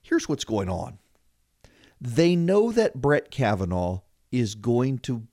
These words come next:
be confirmed. The votes are there.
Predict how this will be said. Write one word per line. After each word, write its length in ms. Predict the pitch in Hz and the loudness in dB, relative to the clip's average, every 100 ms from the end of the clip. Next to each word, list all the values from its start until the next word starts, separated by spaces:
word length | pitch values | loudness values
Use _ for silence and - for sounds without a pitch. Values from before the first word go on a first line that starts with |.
| _ | _
be 180 | - 104 | -6 -6
confirmed. 880 | - 110 90 - 80 60 - _ - _ _ _ _ _ _ | -6 -8 -8 -6 -8 -8 -14 _ -20 _ _ _ _ _ _
The 160 | 110 123 | -2 -2
votes 440 | 107 156 196 - | 2 2 2 -2
are 140 | 139 98 | -2 -2
there. 600 | 82 95 85 80 - | -4 -4 -4 -8 -18